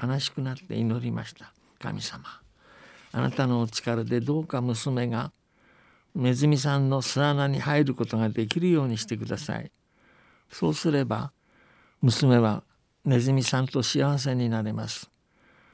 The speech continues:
そう言い終わるか終わらないうちに、娘はもう遠のネズミの姿になって、ちょろちょろっと巣穴に入ってきました。お母さんは娘と離れ離れになってしまいました。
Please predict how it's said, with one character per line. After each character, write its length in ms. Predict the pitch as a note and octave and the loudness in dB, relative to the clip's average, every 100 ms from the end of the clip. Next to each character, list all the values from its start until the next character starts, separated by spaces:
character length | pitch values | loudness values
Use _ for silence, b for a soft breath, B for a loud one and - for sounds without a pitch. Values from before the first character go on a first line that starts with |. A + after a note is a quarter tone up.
| b | b
そ 300 | - - D#3+ | -6 0 2
う 20 | D#3 | 2
言 260 | D#3 D3 | 6 6
い 80 | D#3+ | 6
終 160 | F#3 C#3 | 4 2
わ 100 | C#3+ | 2
る 80 | C#3+ | 2
か 140 | C3+ | 0
終 120 | B2 | 2
わ 160 | C3+ B2+ | 2 2
ら 60 | |
な 120 | B2 A#2+ | 2 2
い 40 | |
う 80 | A2+ | 0
ち 160 | A2+ | 0
に、 220 | A2 A2 A2 | 0 0 2
娘 460 | A#2 A2+ C3+ A#2+ | 0 0 0 0
は 240 | A2 A2+ - B B B | 0 -2 -8 B B B
も 260 | B D3 B2 | B 2 2
う 20 | - | -2
遠 300 | - D#3 D#3 | 0 2 4
の 120 | D#3 | 2
ネ 160 | C3+ B2 | 2 2
ズ 140 | B2 | 2
ミ 140 | D3+ D3+ | 2 4
の 100 | D3+ | 2
姿 420 | C#3+ D3+ C3+ A#2+ | 0 -2 -2 -2
に 140 | A#2 | -2
な 140 | A2 A2 | -2 -4
っ 20 | |
て、 340 | - - C3 - b b b b b - | -10 -10 -10 -10 b b b b b -4
ち 80 | |
ょ 40 | D3+ | -2
ろ 120 | D#3+ | -2
ち 140 | D#3 | -2
ょ 60 | D#3 | -2
ろ 100 | D3+ | -2
っ 20 | D3 - | -6 -8
と 100 | B2 | -6
巣 180 | - | -2
穴 220 | C3 B2+ B2 | -2 -2 -4
に 80 | |
入 220 | B2 - D3+ | -4 -4 -6
っ 20 | |
て 220 | - G2+ | -6 -8
き 100 | - | -8
ま 160 | - - | -12 -12
し 120 | - | -14
た。 180 | - - _ _ b b b b b b b b | -18 -20 _ _ b b b b b b b b
お 80 | C3+ | -2
母 180 | B2+ A2 | 0 0
さ 160 | - | -2
ん 80 | G2+ | -4
は 100 | G2+ | -2
娘 360 | A2 A2 C#3 B2+ | -2 0 -2 -2
と 120 | A2+ | -2
離 260 | G#2 C#3+ | 0 0
れ 120 | D#3 E3 | 0 0
離 300 | D#3 D3 C#3 | 0 0 -2
れ 160 | C3 | -2
に 100 | B2+ | -2
な 140 | A#2+ A2+ | -2 -4
っ 20 | |
て 160 | - | -6
し 160 | A2+ A#2 | -6 -4
ま 140 | A2 | -4
い 60 | G#2 | -6
ま 140 | G#2 | -8
し 120 | G#2 - | -10 -14
た。 180 | - | -18